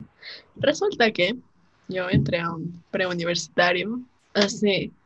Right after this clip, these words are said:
los primeros meses, cuando no había pandemia, cuando no valíamos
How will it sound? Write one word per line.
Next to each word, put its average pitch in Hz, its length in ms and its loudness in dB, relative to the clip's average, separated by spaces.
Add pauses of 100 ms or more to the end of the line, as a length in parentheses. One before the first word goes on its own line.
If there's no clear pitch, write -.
(460)
los - 160 2
primeros 170 480 2
meses, 151 420 0 (360)
cuando 233 300 0
no 254 100 2
había 185 360 2
pandemia, 208 520 4
cuando 190 340 4
no 226 140 4
valíamos 160 680 0